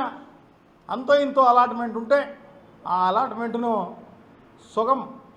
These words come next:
గతంలో జరుగుతున్నట్టుగా సగం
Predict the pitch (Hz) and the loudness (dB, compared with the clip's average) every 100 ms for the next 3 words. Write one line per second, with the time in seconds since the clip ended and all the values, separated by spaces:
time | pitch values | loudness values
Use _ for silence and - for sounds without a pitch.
0 | _ _ _ _ _ _ 160 196 247 262 | _ _ _ _ _ _ -4 -2 0 0
1 | 226 240 233 247 226 202 185 - - - | -2 -4 -6 -6 -6 -6 -10 -12 -20 -20
2 | - - _ _ _ _ - 208 247 | -20 -20 _ _ _ _ -10 -4 -4